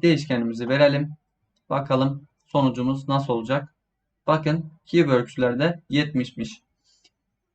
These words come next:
On yedi çarpı iki, otuz dört. On sekiz çarpı iki, otuz altı yapar. Otuz dört, otuz altıyı toplarsak da yetmiş sonucunu elde ediyoruz. Yani işlemimiz başarılı bir şekilde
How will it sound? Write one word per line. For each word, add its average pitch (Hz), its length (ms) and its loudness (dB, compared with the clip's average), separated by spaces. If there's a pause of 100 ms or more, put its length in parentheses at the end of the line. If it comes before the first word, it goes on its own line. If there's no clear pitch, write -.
(400)
On 190 200 6
yedi 170 220 6
çarpı 139 340 4
iki, 214 400 -2 (220)
otuz 151 360 0
dört. 196 260 4 (400)
On 185 180 4
sekiz 151 360 0
çarpı 135 540 2 (420)
iki, 208 460 -4 (180)
otuz 156 300 4
altı 151 300 4
yapar. 202 400 2 (420)
Otuz 180 340 0
dört, 120 240 0
otuz 160 320 0
altıyı 147 800 0
toplarsak 170 680 4
da 190 300 0
yetmiş 170 400 0
sonucunu 127 540 -2 (100)
elde 139 280 4
ediyoruz. 123 400 -2
Yani 151 440 2 (380)
işlemimiz 156 720 2
başarılı 160 480 4
bir 139 40 -6
şekilde 131 560 -2